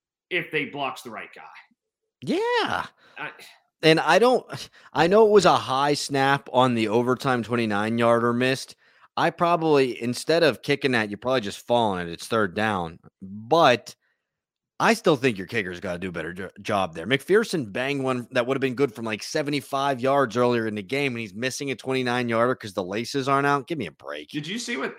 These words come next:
Speaker 1: the twenty-nine yarder at the ver-, at, at the end that he missed and went about a forty-three degree angle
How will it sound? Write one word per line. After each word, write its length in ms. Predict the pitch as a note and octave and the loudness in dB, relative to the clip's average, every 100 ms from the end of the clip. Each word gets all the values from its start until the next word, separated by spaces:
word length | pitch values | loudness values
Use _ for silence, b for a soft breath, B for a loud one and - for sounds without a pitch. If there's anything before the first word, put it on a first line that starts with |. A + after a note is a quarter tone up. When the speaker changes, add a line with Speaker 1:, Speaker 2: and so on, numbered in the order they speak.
| C#3+ | -10
Speaker 1:
the 100 | C#3 | -10
twenty-nine 640 | - E3 G#3+ C4 B3 A3+ | -8 -4 -4 -2 -2 -2
yarder 320 | F3 E3+ D#3 B2+ | -2 -2 -2 -6
at 60 | |
the 60 | B2+ | -10
ver-, 260 | B2 B2 | -8 -8
at, 240 | F2 A#2 - | -8 -12 -12
at 120 | A#2+ B2 | -12 -10
the 140 | A#2+ | -10
end 240 | F#2 E2 _ _ _ _ - | -10 -14 _ _ _ _ -8
that 100 | D3 | -6
he 80 | C#3 | -6
missed 360 | C3+ G2 D#2+ _ _ _ _ | -8 -10 -12 _ _ _ _
and 260 | D3 D3+ D3 | -6 -4 -2
went 280 | D#3+ D#3 - - _ _ _ _ _ _ _ _ - | -2 -2 -6 -16 _ _ _ _ _ _ _ _ -10
about 640 | D#3 B2 - G3+ A3+ A3+ | -10 -10 -6 0 2 2
a 60 | E3+ - - | -2 -8 -8
forty-three 680 | E3+ F#3+ F#3 - D3 E3 E3 | -4 -2 -4 -8 -8 -4 -4
degree 360 | C#3 C#3+ D3 | -4 -4 -2
angle 560 | B2 B2+ A#2+ A2+ D3+ | -2 -2 -4 -8 -10